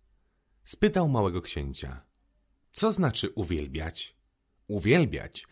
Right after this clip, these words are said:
to znaczy uznać mnie za człowieka najpiękniejszego, najlepiej ubranego, najbogatszego i najmądrzejszego na planecie. Ależ poza tobą nikogo na planecie nie ma.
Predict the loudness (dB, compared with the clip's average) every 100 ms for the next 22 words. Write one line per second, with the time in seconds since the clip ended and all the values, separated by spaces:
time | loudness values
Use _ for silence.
0 | -20 -6 2 4 4 4 2 4 4 4
1 | 4 2 2 2 2 2 2 2 4 2
2 | 2 0 2 0 0 0 0 0 -2 -8
3 | -8 -2 4 8 8 6 4 4 4 6
4 | 6 6 2 -6 -8 2 6 6 6 4
5 | 4 4 4 4 4 6 6 8 8 6
6 | 6 4 4 2 2 2 2 2 2 0
7 | -6 -10 -16 _ _ _ _ 0 2 2
8 | 0 2 2 2 0 2 4 4 4 2
9 | 2 2 2 2 2 4 2 2 0 -2
10 | -6